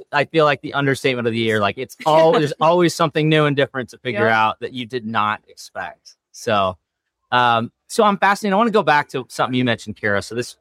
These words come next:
Speaker 1: the, the termination thing, right? And, you know, I know it, you both graduated with an H R degree, right?
Speaker 2: Correct.
Speaker 1: So
Speaker 2: Yeah.
Speaker 1: you took the classes, you did the coursework. What was it like the first time where you're like, "Oh my gosh, I am actually in charge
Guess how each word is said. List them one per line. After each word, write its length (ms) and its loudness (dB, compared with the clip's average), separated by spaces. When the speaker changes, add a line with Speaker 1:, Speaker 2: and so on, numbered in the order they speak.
Speaker 1:
the, 240 0
the 80 -8
termination 600 -2
thing, 220 -20
right? 80 -20
And, 480 0
you 80 -4
know, 200 2
I 140 0
know 300 0
it, 160 -4
you 180 0
both 220 2
graduated 500 0
with 140 -8
an 80 -10
H 200 -8
R 140 0
degree, 600 -14
right? 280 -2
Speaker 2:
Correct. 320 -2
Speaker 1:
So 260 4
Speaker 2:
Yeah. 80 -2
Speaker 1:
you 100 -4
took 220 -4
the 80 -4
classes, 720 -2
you 220 -8
did 260 2
the 140 0
coursework. 840 -4
What 220 0
was 160 2
it 140 0
like 420 0
the 80 -6
first 260 -4
time 180 -2
where 120 -2
you're 100 2
like, 280 2
"Oh 120 -2
my 140 -2
gosh, 340 0
I 140 0
am 120 -2
actually 400 -4
in 120 -14
charge 760 -2